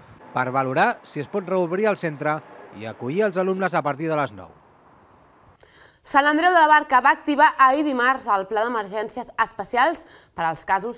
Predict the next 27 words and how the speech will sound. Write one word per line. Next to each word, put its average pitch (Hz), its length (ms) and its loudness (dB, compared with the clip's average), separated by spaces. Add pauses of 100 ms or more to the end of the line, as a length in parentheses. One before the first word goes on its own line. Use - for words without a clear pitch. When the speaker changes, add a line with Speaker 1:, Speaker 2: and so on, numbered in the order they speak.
Speaker 2:
com 254 160 -2
els 311 80 -6
que - 80 -8
estem 285 240 -2
patint 277 380 -2 (260)
pel 170 220 -2
temporal 220 560 0
Glòria. 254 400 2 (340)
El 262 160 2
Duprosim 269 720 -2
es 165 160 -8
va 220 140 2
comunicar 226 480 2 (340)
a 202 220 0
Protecció 226 580 -2
Civil 269 480 -4
i 285 80 -8
s'està 277 240 -2
fent 311 300 0 (240)
un 262 180 -4
seguiment 262 560 -2
de 202 140 -4
les 175 100 -10
possibles 233 560 -8
incidències 269 560 -4
que 269 160 -6
pugui 392 160 -2